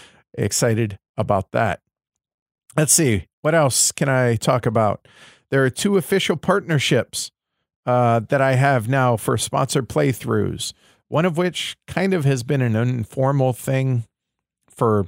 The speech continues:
what, a year now, and that's Capstone Games. Pretty much everything that they put out, we do sponsored live streams for. That's going to continue, but hey, it's official, so that's cool.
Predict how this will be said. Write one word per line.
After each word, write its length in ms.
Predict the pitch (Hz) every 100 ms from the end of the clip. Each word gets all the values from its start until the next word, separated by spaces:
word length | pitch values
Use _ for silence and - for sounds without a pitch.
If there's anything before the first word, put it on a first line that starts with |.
| _
what, 240 | - 104 82 -
a 60 |
year 320 | 104 104 113 131
now, 200 | 139 143
and 100 | 120
that's 180 | 123
Capstone 500 | - 143 - 139 117
Games. 460 | 107 107 135 147 - _ _
Pretty 160 | - 147
much 240 | 139 135
everything 440 | 139 127 123 131 120
that 140 | 113
they 160 | 123 120
put 220 | - 120
out, 180 | 120 120
we 120 | 117
do 180 | 104 120
sponsored 420 | - 120 117 120
live 240 | 107 113 110
streams 360 | - 113 104
for. 340 | - 120 101 - _ _ _ _ _
That's 200 | 165 147
going 200 | - 147 127
to 60 |
continue, 580 | - 117 135 135 139 147
but 260 | 113 120 120 _ _
hey, 300 | 139 131 110
it's 160 | 101 -
official, 480 | 101 - - 101 95
so 200 | - 101
that's 260 | 127 147
cool. 320 | - 120 127